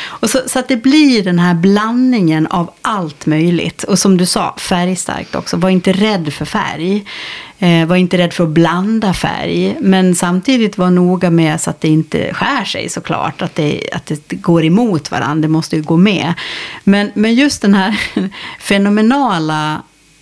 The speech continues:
blandningen och att det märks att, att man har liksom fyllt på hemmet allt eftersom. Det är inte så att man har, har tänkt att, "Ja, nu flyttar vi till Sundborn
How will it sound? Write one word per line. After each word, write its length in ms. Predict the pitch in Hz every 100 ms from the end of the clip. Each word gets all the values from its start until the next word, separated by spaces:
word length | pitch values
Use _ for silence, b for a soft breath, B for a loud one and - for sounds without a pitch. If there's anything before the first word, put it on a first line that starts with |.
| -
blandningen 920 | 165 180 185 196 208 202 170 147 147
och 200 | 175 -
att 100 | 180 - 262
det 140 | 196 202
märks 720 | 220 240 285 233 156 151 175
att, 180 | 170 - B B B
att 160 | 180
man 100 | 196
har 100 | 190
liksom 220 | 202 214
fyllt 380 | 208 226 214 -
på 280 | - 294 190
hemmet 460 | 165 175 165 160 175
allt 260 | 175 175
eftersom. 760 | 170 - 208 - - - 160 196 - B B
Det 80 | 220
är 40 | 240
inte 280 | 269 269
så 180 | - 196
att 180 | 170 170
man 160 | 170 170
har, 160 | 165 165 190
har 120 | 175
tänkt 460 | 175 196 175 147 151
att, 140 | 139
"Ja, 240 | 202 247 - -
nu 200 | 220 233
flyttar 340 | 214 208 185
vi 100 | 170
till 140 | 185
Sundborn 720 | - 196 190 175 165 175 202